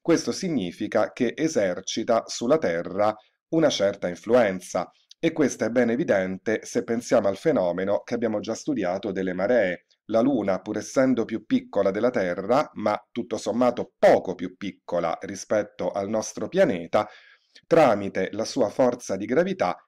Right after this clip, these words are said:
esercita un'attrazione sulle masse liquide del nostro pianeta, sui mari, sugli oceani, causando i fenomeni dell'alta e della bassa marea.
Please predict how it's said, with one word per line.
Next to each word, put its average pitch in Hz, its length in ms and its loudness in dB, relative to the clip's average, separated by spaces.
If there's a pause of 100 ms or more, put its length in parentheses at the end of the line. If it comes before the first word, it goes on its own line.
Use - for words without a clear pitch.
esercita 135 880 0
un'attrazione 120 1120 0
sulle 117 260 -2
masse 117 360 0
liquide 98 540 -4
del 104 200 -6
nostro 104 340 -4
pianeta, 107 540 -2
sui - 220 -10
mari, 98 440 0
sugli 104 320 -6
oceani, 90 640 -4
causando 113 460 0
i 110 40 -6
fenomeni 90 640 -2
dell'alta 101 920 -2
e 143 160 2
della 95 260 -4
bassa 90 720 -4
marea. 95 760 0